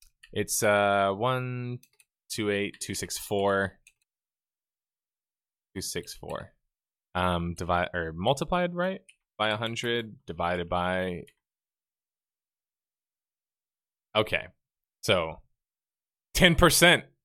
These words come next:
of the U S and Europe market. <laughs> The U S and Europe market makes up for ten percent of the Korean market currently right now in two thousand eighteen.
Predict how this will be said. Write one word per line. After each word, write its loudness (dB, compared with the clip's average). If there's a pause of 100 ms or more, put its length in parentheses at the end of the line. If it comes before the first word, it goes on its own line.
(840)
of 4
the 2
U 6
S 6
and 2
Europe 6
market. 2 (840)
<laughs> 0 (2500)
The 6
U 8
S 4
and 2
Europe 8
market 2
makes -2
up 0
for -6
ten 4
percent 4 (960)
of 2
the 0
Korean 4
market 0
currently 4
right 8
now 8
in -2
two 2
thousand 4
eighteen. -6